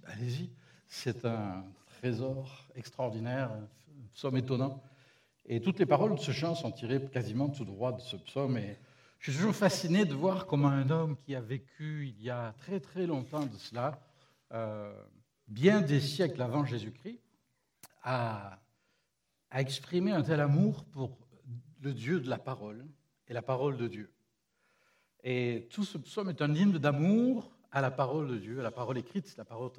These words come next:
parole révélée, qui était assez restreinte à l'époque. C'était quand même, enfin, relativement, par rapport à notre Bible actuelle, c'était essentiellement la loi. Peut-être, euh,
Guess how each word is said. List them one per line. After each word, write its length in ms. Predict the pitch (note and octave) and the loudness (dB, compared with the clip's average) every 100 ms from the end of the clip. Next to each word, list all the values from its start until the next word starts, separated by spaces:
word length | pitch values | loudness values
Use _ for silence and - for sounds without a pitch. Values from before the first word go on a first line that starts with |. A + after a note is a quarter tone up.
| - | -18
parole 240 | - C3 C3 | -8 -2 0
révélée, 540 | A#2 C3 C3+ F#3 - - - _ | 2 4 4 4 2 -4 -20 _
qui 80 | F#3+ | 0
était 180 | - A#3+ | 2 2
assez 260 | D#3+ G#3 | 2 2
restreinte 540 | F3+ D#3 - B3+ C4 C#3 | 4 4 0 -4 0 0
à 60 | |
l'époque. 380 | A2+ G2 F#3+ - | 0 -2 -4 -4
C'était 300 | - - C#3 | -10 -8 -8
quand 120 | A#2+ | -2
même, 300 | C#3+ D#3+ B2 | 0 0 -2
enfin, 200 | G#2 - F#2+ | -6 -12 -6
relativement, 760 | G#2+ C3+ B2 - A#2 C#3 C#3+ | 0 2 2 -2 -2 0 0
par 140 | F#2+ | -2
rapport 340 | A#2+ A#2 D#3 B2 | -4 -2 -2 -2
à 40 | |
notre 260 | A#2+ A#2 A2+ | -4 -6 -12
Bible 260 | A#2+ C3+ | -12 -10
actuelle, 400 | A2 - D#3+ G3 F#3+ _ _ _ _ _ | -12 -10 -10 -10 -12 _ _ _ _ _
c'était 640 | - A#2 C#3+ D3 C3+ C3+ - | -10 -8 -2 -2 0 0 0
essentiellement 640 | D#3+ D3+ C#3 D#3 D3+ E3 | 2 0 0 -4 -4 0
la 120 | C#3+ | 0
loi. 220 | C#3 F3+ | 2 2
Peut-être, 500 | F3 - G#3 G#3+ - | 2 4 4 2 0
euh, 360 | F3 E3+ D#3 | 2 4 2